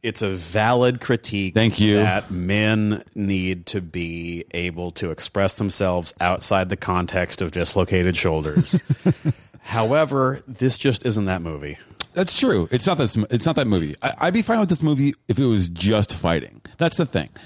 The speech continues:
Speaker 2: I'd be fine with this movie if it was just fighting and just guys beating the shit out of each other, which is what Rocky is.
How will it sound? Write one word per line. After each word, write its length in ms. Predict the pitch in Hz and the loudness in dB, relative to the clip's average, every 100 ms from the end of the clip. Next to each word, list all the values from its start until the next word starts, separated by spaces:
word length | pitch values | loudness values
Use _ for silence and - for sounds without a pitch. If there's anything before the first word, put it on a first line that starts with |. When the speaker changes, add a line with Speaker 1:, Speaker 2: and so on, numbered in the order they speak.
| - - 120 120 | -20 -16 -10 -2
Speaker 2:
I'd 120 | 185 | 0
be 80 | 214 | 0
fine 160 | 233 | 0
with 60 | 220 | 0
this 100 | 190 | 0
movie 220 | 180 160 | 0 2
if 160 | 180 117 | 2 2
it 40 | |
was 140 | 120 113 | 2 2
just 260 | 214 208 | 0 -2
fighting 280 | - 147 143 | 0 2 2
and 140 | 117 110 | 2 0
just 140 | 135 | 0
guys 200 | 135 131 | 2 0
beating 220 | - 135 | 2 0
the 80 | 110 | 0
shit 260 | 90 - 156 | -2 -2 -2
out 120 | 110 117 | 0 2
of 80 | |
each 140 | 113 117 | 2 2
other, 180 | 107 101 | 2 2
which 160 | 104 | 2
is 100 | 101 | 2
what 120 | 104 120 | 2 2
Rocky 380 | 107 87 104 92 | 0 0 -4 -8
is. 320 | 55 - | -8 -12